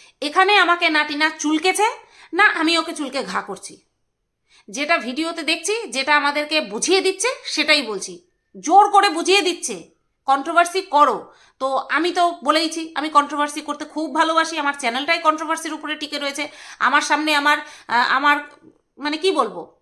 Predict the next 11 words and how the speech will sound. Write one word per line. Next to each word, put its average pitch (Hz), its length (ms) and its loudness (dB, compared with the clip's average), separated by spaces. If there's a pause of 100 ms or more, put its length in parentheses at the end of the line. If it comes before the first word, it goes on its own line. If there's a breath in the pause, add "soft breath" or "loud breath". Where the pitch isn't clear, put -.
একজন 302 380 -4
পছন্দের 330 380 2
মানুষ 320 320 0
হোক 370 160 10
বা 277 320 6
অপছন্দের 320 520 0
মানুষ 240 300 -2
হোক, 190 140 -10
কন্ট্রোভার্সি 349 480 -2
তো 349 100 -6
করবই, 339 360 0